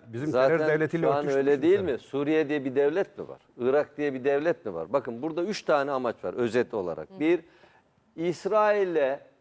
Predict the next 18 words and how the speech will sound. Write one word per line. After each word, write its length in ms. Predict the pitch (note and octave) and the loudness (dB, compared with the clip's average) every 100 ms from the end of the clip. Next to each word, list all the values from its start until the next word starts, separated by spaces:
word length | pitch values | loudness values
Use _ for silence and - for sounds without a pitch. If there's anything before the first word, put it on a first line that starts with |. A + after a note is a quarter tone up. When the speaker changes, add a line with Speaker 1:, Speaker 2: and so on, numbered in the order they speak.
| - | -6
Speaker 2:
özellikle 440 | B2+ D#3+ D#3+ D3+ | -2 -2 -4 -4
bu, 240 | C3+ C3+ - | -2 -2 -2
e, 440 | B2+ A#2+ A2+ A2 G2 | 0 2 2 0 2
Gazze'deki 840 | B2+ C#3+ C3+ B2 A#2+ - A#2+ G2+ _ - | 2 2 0 -2 -4 -4 -6 -6 _ -10
yenilgisinden 920 | G#2 B2 C3+ B2 B2 C3 C3+ D#3 D#3 | -2 0 0 -2 -8 -6 0 0 0
dolayı 380 | A#2+ G2 F#2 C3+ _ _ _ | -4 -6 -8 -12 _ _ _
İsrail'e 600 | D3+ C#3 D#3+ G3 F3+ F3+ | -10 -6 0 4 4 2
şöyle 360 | - F#3 D#3+ D3 | -2 0 0 -2
bir 120 | D#3 - | -6 -2
algı 300 | C3+ C3+ C#3 | 0 2 2
yaratmak. 440 | A#2 G2+ - G2 - _ _ _ - | 0 0 -4 -10 -10 _ _ _ 0
E, 200 | C3+ B2+ | 2 4
ey 240 | E3+ E3+ | 2 0
dünya, 360 | C#3+ B2+ G2+ E2 | 0 -2 -2 -4
bütün 240 | F#2+ - G3 | -10 -12 -4
Yahudiler 480 | E3+ C3+ B2 C3 B2+ | 0 0 0 0 0
tehdit 380 | A#2+ G#2+ A#2+ | -2 -6 -6
altında. 360 | F#2+ E2 F2 D#2+ | -6 -6 -12 -20